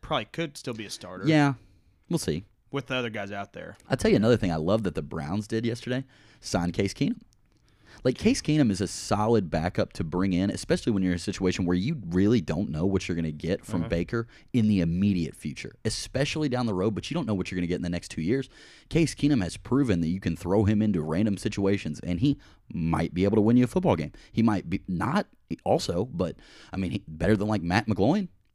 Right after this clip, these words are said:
Speaker 1: He could lead you to a twelve and two N F C title game.
Speaker 2: Yeah, I
Speaker 1: You
Speaker 2: mean,
Speaker 1: never know.
Speaker 2: there's no chance that you don't have more faith in Case Keenum going out there and trying to save the day versus, like, a guy like Brogan Roback or Gilbert, the guy from last year that backed him up from
Speaker 1: Tyrod Taylor.
Speaker 2: Yeah, and, and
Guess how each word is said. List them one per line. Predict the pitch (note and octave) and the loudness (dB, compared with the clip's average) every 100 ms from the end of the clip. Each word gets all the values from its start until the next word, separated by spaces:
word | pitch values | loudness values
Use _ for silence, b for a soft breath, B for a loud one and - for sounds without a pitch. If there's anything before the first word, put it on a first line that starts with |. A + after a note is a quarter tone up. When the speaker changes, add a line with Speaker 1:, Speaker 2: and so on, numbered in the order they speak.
| _ | _
Speaker 1:
He | A2+ | -10
could | C3+ B2 - - | -8 -8 -12 -12
lead | A2 A#2 | -10 -8
you | A2+ | -8
to | A#2 | -8
a | |
twelve | G#2 A2+ A2+ A2+ | -8 -8 -8 -8
and | G#2+ | -8
two | A#2 A#2 | -8 -8
N | |
F | A2+ | -8
C | - | -10
title | A2+ G#2+ D3 | -12 -14 -14
game. | F2 E2+ - | -16 -14 -6
Speaker 2:
Yeah, | F2 | -2
I | |
Speaker 1:
You | G2+ | 0
Speaker 2:
mean, | G2+ | 0
Speaker 1:
never | G#2 | -2
know. | C3+ B A#2 | -14 B 4
Speaker 2:
there's | C3+ - | 4 4
no | A2 A2+ B2 | 2 4 4
chance | A#2+ G2+ - | 0 -2 0
that | E2+ D2 | -2 0
you | F#2 | 0
don't | G2 E2+ | 0 0
have | F#2 E2 | -2 -2
more | F2 E2 | -2 0
faith | A2+ A2+ | 2 0
in | D2+ - - _ - | -2 -10 -14 _ -2
Case | E2 - | -2 2
Keenum | C#3 G2 | 4 4
going | D#2+ | 2
out | D2+ - | -2 -2
there | D#2 | -4
and | D#2 | -2
trying | E2+ | -2
to | D#2 | -2
save | F2+ E2 | -2 -2
the | D#2+ | -2
day | D#2+ D#2+ | -2 0
versus, | E2+ - E2+ | -2 -4 -6
like, | D#2 E2 | -6 -6
a | |
guy | D#2+ C2+ | -8 -8
like | D#2 - | -10 -4
Brogan | F2 D#2 D#2 | -2 -2 0
Roback | F#2 E2 E2 D#2 E2 | 2 2 0 -2 -6
or | B1+ - B B - F#2+ - | -8 -12 B B -10 -8 -4
Gilbert, | F2+ G2 F#2 F#2+ - - - | 0 0 2 0 -2 -6 -2
the | E2+ | 0
guy | F2+ F#2 | 4 2
from | F2+ F2 | 2 2
last | F2 F#2 - | 2 0 0
year | F#2 | 0
that | F2 | 2
backed | F2+ F2+ | 0 0
him | F#2 F2+ | 0 0
up | F2 - | -2 -2
from | F#2+ | -2
Speaker 1:
Tyrod | A2 G#2+ G#2+ G#2 | -2 -4 -6 -10
Taylor. | - G#2+ G#2 G#2+ A2 | -10 -10 -8 -10 0
Speaker 2:
Yeah, | F#2+ E2+ D2+ E2+ | 2 2 0 -2
and, | G#2+ - | -2 0
and | F#2+ E2 | -4 -6